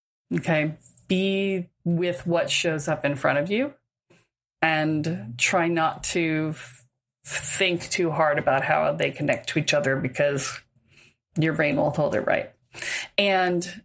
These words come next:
um, most of the astral plane exists within this timeline, within the,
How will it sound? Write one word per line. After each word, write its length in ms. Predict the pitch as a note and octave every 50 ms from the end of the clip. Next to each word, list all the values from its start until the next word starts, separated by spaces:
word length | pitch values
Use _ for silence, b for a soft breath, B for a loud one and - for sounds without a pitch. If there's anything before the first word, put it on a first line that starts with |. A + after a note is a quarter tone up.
| - -
um, 580 | F3 E3+ E3+ E3 D#3 D#3+ D3+ D3+ D#3+ - - _ _ _ _ _ _ _ _ _ _ _ _ b b b b b b b b -
most 600 | - F3+ F#3 F#3+ G#3 A3+ B3 C#4+ C4+ - - -
of 120 | C#4+ B3 A#3
the 140 | B3+ G#3+ G3+
astral 420 | G3+ G3+ G#3 G#3 - - G3 F#3+
plane 340 | F#3+ - - G3 F#3+ F#3+ F#3+
exists 800 | F3+ F3 E3 D#3+ F3+ F3 E3+ E3+ - - - - - - - -
within 380 | F#3 E3+ E3+ - F3 F3 E3+ E3+
this 320 | E3+ E3+ F3 - - -
timeline, 720 | - - D#3+ D3+ E3 F#3+ G#3+ A3 A#3+ C4 C#4 C4+ C4+ - -
within 440 | E3+ F3 E3+ F3 F3 E3 E3+ E3
the, 440 | D#3+ D#3+ D#3 D3+ D3+ D3+ D3+ D#3 D#3